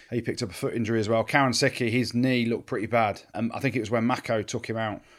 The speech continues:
at the back of the line-out drive, and you saw the scream as he's been taken out. And the, my first thought was it's a scream because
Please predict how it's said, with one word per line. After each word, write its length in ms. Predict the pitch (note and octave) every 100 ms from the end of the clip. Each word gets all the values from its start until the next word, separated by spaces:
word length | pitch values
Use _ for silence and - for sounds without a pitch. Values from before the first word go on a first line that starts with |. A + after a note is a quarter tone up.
| -
at 100 | F2+
the 60 |
back 220 | F2 B2+ -
of 60 |
the 60 | G#2+
line-out 380 | A2+ A2+ G#2+ -
drive, 360 | G#2 G2+ G2
and 80 | G#2+
you 100 | G#2
saw 340 | - C3 A2+
the 80 | G#2
scream 640 | - - C3 A#2+ A2 G2+ F2+ _ - - -
as 140 | A2+
he's 120 | G#2 G2+
been 160 | A2
taken 280 | A2 A2+ A2+
out. 140 | A2 D#2+
And 160 | A#2
the, 160 | - A2
my 140 | C#3+
first 340 | - F3 E3+ -
thought 240 | C#3+ G#2+
was 180 | A#2 A#2
it's 140 | G2+
a 60 | A2
scream 360 | - C3 A#2
because 560 | A2 G#2+ A#2+ A2 -